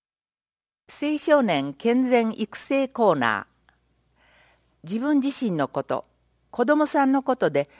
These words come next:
悩んでいませんか？青少年センターにご相談ください。どんなことでも構いません。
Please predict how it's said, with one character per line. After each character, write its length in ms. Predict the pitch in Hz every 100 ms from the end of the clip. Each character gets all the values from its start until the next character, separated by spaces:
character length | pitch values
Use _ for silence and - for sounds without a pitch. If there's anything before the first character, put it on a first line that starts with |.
| _
悩 300 | 139 185 240
ん 80 | 254
で 60 | 202
い 100 | 175
ま 100 | 175
せ 160 | 180
ん 80 | 156
か？ 300 | - 175 262 _ _ _ _ _ _ _ _ _ -
青 300 | - 294 320
少 180 | 339 330
年 240 | 311 302
セ 180 | 254 277
ン 60 | 226
タ 140 | 147
ー 40 | 127
に 260 | 123 - _
ご 120 | 165
相 200 | 185 254
談 220 | 233 220
く 100 | 208
だ 100 | 196
さ 160 | 190 156
い。 80 | - _ _ _ _ _ _ _ _ _ _ _ _ _ _ _ _ _ _
ど 160 | 175 277
ん 80 | 339
な 100 | 339
こ 140 | 330
と 140 | 277
で 80 | 185
も 120 | 131
構 320 | - 151 151 180
い 80 | 180
ま 100 | 180
せ 160 | 170
ん。 100 | 160